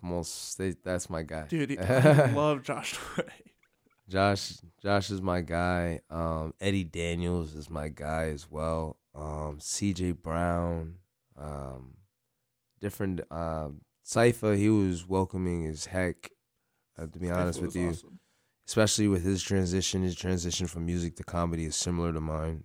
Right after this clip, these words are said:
Speaker 1: You know, it's like, all right, just thrown into it. You know, I watch his stuff too. Like, all right, all right, I learn, you know? So
Speaker 2: Mm.
Speaker 1: those guys are probably, uh, Josh is doing his thing.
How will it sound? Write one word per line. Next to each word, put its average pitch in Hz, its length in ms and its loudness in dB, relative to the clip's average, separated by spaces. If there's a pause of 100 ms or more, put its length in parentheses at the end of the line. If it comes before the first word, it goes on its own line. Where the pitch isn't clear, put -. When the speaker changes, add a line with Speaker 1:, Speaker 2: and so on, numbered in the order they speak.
Speaker 1:
You 80 100 -6
know, 78 140 -4
it's 78 160 -8
like, 76 240 -10
all 82 140 -6
right, 73 260 -8 (960)
just 87 220 -4
thrown 82 240 -2
into 87 380 -2
it. 80 200 -4
You 85 100 -8
know, 85 100 -2
I 82 40 0
watch 85 300 -2
his 87 140 -6
stuff 80 280 -10
too. 87 300 -4
Like, 73 180 -10
all 85 60 -8 (140)
right, 76 140 -8 (640)
all 87 80 -2
right, 87 100 0
I - 20 -2
learn, 80 460 -4
you 85 120 -10
know? 85 220 -6 (100)
So - 200 -16
Speaker 2:
Mm. 87 260 -4 (840)
Speaker 1:
those 120 260 2
guys 139 320 4
are 110 60 4
probably, 101 540 2 (220)
uh, 87 380 -4 (760)
Josh 123 260 0
is 120 80 0
doing 101 180 2
his 85 140 -6
thing. 82 280 -8